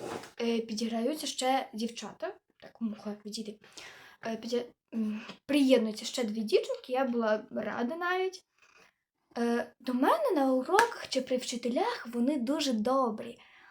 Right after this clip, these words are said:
А ось коли перерви чи щось таке, все, облом.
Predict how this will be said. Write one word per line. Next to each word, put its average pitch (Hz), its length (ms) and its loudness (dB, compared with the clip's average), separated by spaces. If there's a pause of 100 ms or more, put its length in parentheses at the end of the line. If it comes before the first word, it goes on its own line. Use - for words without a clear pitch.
(200)
А 254 220 6 (140)
ось 247 440 -4
коли 247 920 0 (1040)
перерви 247 720 0
чи - 140 -10
щось 240 240 -8
таке, 311 600 -2 (880)
все, 226 500 -2 (240)
облом. 220 760 2